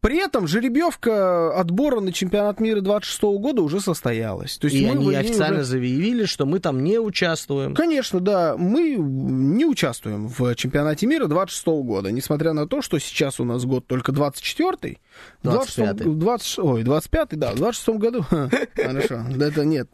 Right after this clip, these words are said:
Speaker 1: Никто и никогда не
Speaker 2: Не
Speaker 1: вернется
Speaker 2: вернется,
Speaker 1: в двадцать четвертый
Speaker 2: да.
Speaker 1: год. А, м, в двадцать шестом году сборная России в футбол на чемпионате мира играть не будет.
Speaker 2: Это официально.
Speaker 1: Это официально, да. Ну все, жеребьевка прошла. Даже можем щас ее,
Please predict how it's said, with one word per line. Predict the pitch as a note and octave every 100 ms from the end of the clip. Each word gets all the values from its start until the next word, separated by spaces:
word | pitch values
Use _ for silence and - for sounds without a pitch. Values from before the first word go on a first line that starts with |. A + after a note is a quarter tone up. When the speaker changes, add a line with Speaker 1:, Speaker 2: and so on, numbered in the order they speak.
| -
Speaker 1:
Никто | D#3 F3+ A3+
и | A3+
никогда | G3+ F#3+ D#3+ A#2+
не | C3+
Speaker 2:
Не |
Speaker 1:
вернется | D3 D3+ D3+ D3
Speaker 2:
вернется, | C3 C3+ B2+ -
Speaker 1:
в | C#3+
двадцать | D3+ E3 E3+ A#2+
четвертый | D3 D3 C3 C3
Speaker 2:
да. |
Speaker 1:
год. | A#2+ F#2+ - - - -
А, | D3+ D3 D3 C#3+
м, | C#3+ C#3+ C#3+ D3 D3 D3 -
в | B2+
двадцать | C3+ C#4+ -
шестом | - B3
году | F#3+ F3 C4 C4 G3 C#3+
сборная | C3 E3+ G3 D#3
России | C#3+ - G#3+ G3 C#3
в |
футбол | - - D3 D3 E3+ D#3+
на | D3
чемпионате | D3+ C3+ C#3 C#3
мира | E3 A3+
играть | A#2 B2+ -
не | A2
будет. | B1+ - - - _ _ _
Speaker 2:
Это | F#3+ E3
официально. | A#2 - E3 E3+ - _ -
Speaker 1:
Это | G#3 D4+
официально, | B3+ - F4+ F#4+
да. | G#3+ A#3
Ну | D3
все, | C#3+ A3+
жеребьевка | B2+ C#3+ A3 - D3
прошла. | A#2+ A#2+ G#2
Даже | G#2 C#3
можем | E3 E3 D#3 D3
щас | D3+ -
ее, | C#3 C#3 C3+ C3+